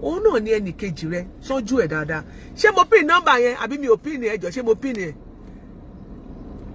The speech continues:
Ah, account details yẹn, ṣé mo pin ẹ̀? Ẹ jẹ́ o, okay, ó dẹ̀ pé mo pin ẹ̀. Okay, mo pin ẹ̀. Ẹ,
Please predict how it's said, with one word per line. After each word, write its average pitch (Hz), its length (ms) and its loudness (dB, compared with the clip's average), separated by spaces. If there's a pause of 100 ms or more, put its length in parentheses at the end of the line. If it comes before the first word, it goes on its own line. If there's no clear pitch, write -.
Ah, - 180 -4 (600)
account 392 400 4
details 262 380 0
yẹn, 302 140 2
ṣé 330 160 2
mo 302 100 4
pin 311 260 -4
ẹ̀? 190 400 6 (640)
Ẹ 202 80 -8
jẹ́ 202 220 -4
o, 156 160 -6 (120)
okay, 196 200 -2
ó 233 60 4
dẹ̀ 196 100 4
pé 196 120 -4
mo 175 160 -6
pin 196 240 -8
ẹ̀. - 100 -12 (1000)
Okay, 208 220 0
mo 196 120 2
pin 226 260 0
ẹ̀. 147 120 -2 (800)
Ẹ, 240 180 2